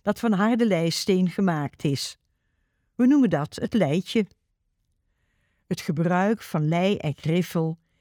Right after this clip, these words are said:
is al uit de achttiende eeuw bekend. Een groot voordeel was de mogelijkheid tot hergebruik. Het geschrevene kon met de natte spons weer worden uitgewist en na droging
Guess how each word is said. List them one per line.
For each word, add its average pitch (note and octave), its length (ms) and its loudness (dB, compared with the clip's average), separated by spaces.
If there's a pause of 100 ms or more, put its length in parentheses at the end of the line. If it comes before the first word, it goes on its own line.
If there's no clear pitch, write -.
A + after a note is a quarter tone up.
(180)
is B3 220 2
al A#3 100 2
uit A3+ 220 2
de - 120 -2
achttiende A3 640 0
eeuw E3+ 260 0
bekend. C#3 800 -4 (840)
Een F3+ 200 0
groot G3+ 500 0
voordeel F3+ 680 2
was D#3+ 360 -2
de F#3+ 100 0
mogelijkheid E3 840 0 (220)
tot - 200 -2
hergebruik. D3 960 -2 (680)
Het - 160 -2
geschrevene A#3+ 920 0 (320)
kon B3 180 4
met A#3+ 160 4
de G#3 80 4
natte G3+ 280 2
spons D3 480 -4
weer B3+ 120 2
worden E3 340 0
uitgewist F#3+ 840 0 (600)
en F#3 140 0
na D3 200 2
droging A3+ 760 0